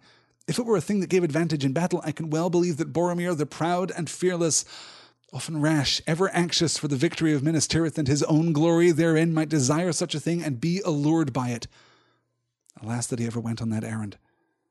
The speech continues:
I should have been chosen by my father and the elders, but he put himself forward as being the older and the hardier, both true,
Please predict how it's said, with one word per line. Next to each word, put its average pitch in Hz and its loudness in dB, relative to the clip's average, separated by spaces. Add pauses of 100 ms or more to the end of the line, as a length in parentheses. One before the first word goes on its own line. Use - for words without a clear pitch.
(260)
I 127 0
should 123 0
have 110 0
been 117 -4
chosen 117 -2
by 113 -2
my 110 0
father 117 -4
and 110 -4
the 120 -2
elders, 117 -4
but 135 2
he 120 0
put 151 2
himself 170 2
forward 165 2
as 135 2
being 156 2
the 151 0
older 165 4
and 170 -2
the 151 2
hardier, 147 4
both 180 2
true, 214 6